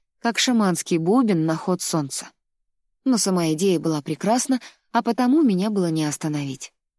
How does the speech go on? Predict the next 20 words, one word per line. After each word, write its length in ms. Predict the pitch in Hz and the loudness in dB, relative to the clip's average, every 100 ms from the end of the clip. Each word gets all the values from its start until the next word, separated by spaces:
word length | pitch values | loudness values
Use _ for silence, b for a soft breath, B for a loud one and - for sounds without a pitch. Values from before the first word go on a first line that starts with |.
| _ _ _ _ | _ _ _ _
Примерно 480 | - 247 294 302 277 | 0 4 4 4 2
полтора 500 | 240 233 185 220 220 | 2 0 0 0 2
года 300 | 190 190 175 | 2 2 2
работы, 540 | 170 165 165 277 294 185 | 0 -2 2 2 2 0
и 160 | - | 0
у 100 | 190 | 0
меня 280 | 202 233 285 | 2 2 4
есть 400 | 277 226 226 - | 4 2 0 -4
несколько 560 | - 202 220 - 202 202 | 0 2 2 0 0 2
недлинных 720 | 190 185 160 175 208 240 240 | 2 2 2 0 2 2 0
терапевтических 840 | - 190 165 175 - 160 160 160 147 | -2 -2 0 -2 -4 -4 -4 -4 -6
стихотворений, 800 | - 165 - 160 160 247 220 180 _ _ _ - | -6 -8 -4 0 2 4 2 0 _ _ _ -6
которые 340 | 226 311 302 | 0 4 4
чуть 260 | - 277 - | 4 0 -2
позже 460 | - 208 269 247 | 0 2 4 4
высоко 460 | 208 185 180 - 254 | 2 2 -2 0 0
оценила 560 | 220 - 175 180 226 190 | 2 0 0 0 0 0
сказкотерапевт 960 | - 170 - - 156 151 185 196 - | -2 -6 -4 -4 -4 -2 0 -2 -2
и 40 | 165 | -4
психолог, 640 | - 160 180 220 233 | -4 -4 0 2 2